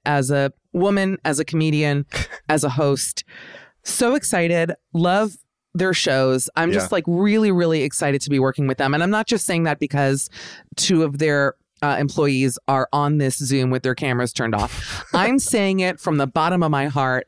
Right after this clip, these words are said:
Speaker 1: I'm really excited. So that's basically what happened. We, we took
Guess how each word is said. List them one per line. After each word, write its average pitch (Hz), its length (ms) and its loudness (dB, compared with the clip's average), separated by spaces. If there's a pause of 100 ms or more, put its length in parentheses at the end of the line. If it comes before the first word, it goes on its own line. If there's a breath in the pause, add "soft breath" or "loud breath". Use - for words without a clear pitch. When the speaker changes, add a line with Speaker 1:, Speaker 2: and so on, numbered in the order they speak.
(120)
Speaker 1:
I'm 147 120 0
really 123 200 2
excited. 73 400 -2 (320 loud breath)
So 254 140 0
that's 277 240 0
basically 277 440 0
what 196 220 0
happened. 190 380 0
We, 160 400 0
we 160 300 0
took - 580 -4